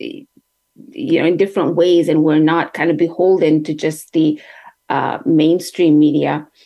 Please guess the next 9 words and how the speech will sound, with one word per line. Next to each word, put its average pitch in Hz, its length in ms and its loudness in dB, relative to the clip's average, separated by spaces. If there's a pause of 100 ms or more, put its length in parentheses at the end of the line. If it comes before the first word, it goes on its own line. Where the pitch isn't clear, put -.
(140)
and 170 140 2
the 147 60 0
censors 165 480 -2
that 151 120 -4
are 151 140 -4
put 233 180 -2
on 170 220 2
that. 151 260 -2 (640)
Uh, 147 320 -2